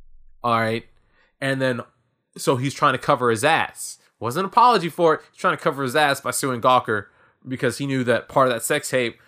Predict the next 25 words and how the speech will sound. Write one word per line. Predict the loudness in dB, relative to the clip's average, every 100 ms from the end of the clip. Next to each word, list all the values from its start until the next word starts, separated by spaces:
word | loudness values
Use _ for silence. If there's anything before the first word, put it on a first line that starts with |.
| _ -4
was | -4 0
him, | 0 0 -4 _ _ _ _
you | -2
know, | 2
admitting | 2 0 -2
to | -4
be |
a | -2
racist | 0 0 -2 -10 -14 -18 _ _ -20 -18 -8
and | -2 0
then | 2
proving | 4 2 2
said | 0 0 0
racism. | -4 -6 -12 -12 -18 _ _ _ _ _ _ -2
Um, | 0 0 0
then | -2
also, | 2 2 2 0 0 -2 _ _ _ _ -14 0
during | 2 2
that | 0
deposition | -2 -4 -8 -6 -6
with | -6
the | -6
F | -8 -2
B | 4
I | 6 6 4 -2